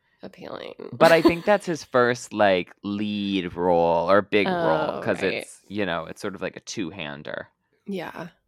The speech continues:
Speaker 1: Good for him. I did see Love the Coopers. Um,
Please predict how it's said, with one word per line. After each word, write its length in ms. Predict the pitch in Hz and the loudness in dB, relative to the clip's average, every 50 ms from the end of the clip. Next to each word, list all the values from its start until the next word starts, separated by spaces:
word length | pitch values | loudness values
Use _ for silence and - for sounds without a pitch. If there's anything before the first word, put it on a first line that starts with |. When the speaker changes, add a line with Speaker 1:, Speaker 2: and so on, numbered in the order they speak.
| _ - | _ -4
Speaker 1:
Good 160 | - 226 226 | -4 -4 -4
for 120 | 202 175 | -4 -6
him. 360 | 170 170 127 104 98 202 185 _ _ _ _ _ _ _ _ _ _ _ _ _ - | -6 -6 -6 -8 -8 -10 -14 _ _ _ _ _ _ _ _ _ _ _ _ _ -4
I 120 | - 214 214 | 0 2 6
did 200 | 233 254 247 247 | 6 6 6 4
see 140 | - 285 240 | -2 -2 0
Love 180 | 226 185 185 | 0 0 0
the 80 | 190 190 | -2 -6
Coopers. 600 | 190 - 185 170 - - 120 107 - 190 - - - _ _ - | -4 -4 -6 -4 -4 -6 -6 -6 -6 -8 -12 -14 -20 _ _ -12
Um, 460 | 180 160 165 165 160 156 175 170 | -8 -8 -6 -6 -8 -8 -10 -14